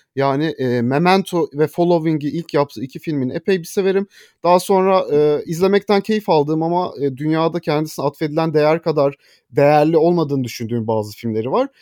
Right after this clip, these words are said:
Inception, Interstellar gibi artık kendisini böyle sinemanın en büyük yönetmenlerinin arasına koydu. Dunkirk'ü de buna dahil edebiliriz. E, o dönemini ise hiç sevmiyorum. Yani, e, çok zeki görünmeye, sinemanın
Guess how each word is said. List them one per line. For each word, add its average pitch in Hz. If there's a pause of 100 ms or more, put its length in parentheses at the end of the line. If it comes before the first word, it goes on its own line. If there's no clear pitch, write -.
(240)
Inception, 185
Interstellar 202
gibi 165
artık 156
kendisini 175
böyle 175
sinemanın 175
en 190
büyük 165
yönetmenlerinin 156 (300)
arasına 156
koydu. 135
Dunkirk'ü 143
de 139
buna 117
dahil 107
edebiliriz. 117 (420)
E, 131
o 190 (240)
dönemini 165
ise 247
hiç 202
sevmiyorum. 113
Yani, 120
e, 127
çok -
zeki 160
görünmeye, 156
sinemanın 156